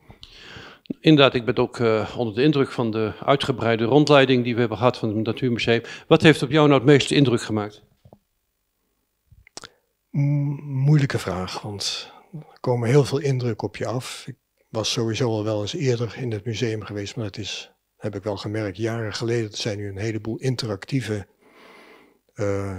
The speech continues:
Speaker 2: tentoonstelling onderdelen bijgekomen, gericht op jonge kinderen. En ik vind het inderdaad heel belangrijk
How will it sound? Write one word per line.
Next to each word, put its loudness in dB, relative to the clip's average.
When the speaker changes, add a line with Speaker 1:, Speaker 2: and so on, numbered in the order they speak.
Speaker 2:
tentoonstelling -2
onderdelen -4
bijgekomen, -4
gericht -2
op -8
jonge -2
kinderen. -6
En -10
ik -14
vind -10
het -10
inderdaad -8
heel -2
belangrijk -4